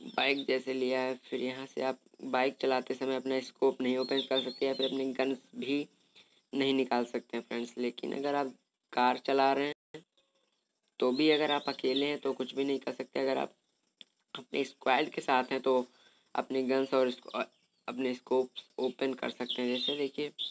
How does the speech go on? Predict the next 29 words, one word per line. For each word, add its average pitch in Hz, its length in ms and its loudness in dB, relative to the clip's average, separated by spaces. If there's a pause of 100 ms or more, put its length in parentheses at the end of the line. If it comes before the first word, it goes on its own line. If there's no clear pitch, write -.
(140)
फिर 120 120 -2
से 131 140 -8
हम 143 80 -2
आपको 139 220 -2
एक 131 100 2
बार 127 160 2
दिखाते 123 380 -4
हैं 123 60 -2
अपना 123 220 -2
scope - 440 -2
open 127 220 -2
करके, 123 300 -2
टू 127 220 0
एक्स 127 240 -2 (680)
देख 127 220 2
सकते - 300 -4
हैं। 131 80 2
इससे 139 320 0
ज़्यादा 139 340 4
आप 135 100 0 (420)
इसको 135 420 2
नहीं 127 580 0 (1700)
देख 127 260 2
सकते 131 320 0
इससे, 127 340 -2
इतने 127 380 0
दूर 123 180 2
से 123 100 0
ज़्यादा। 117 260 2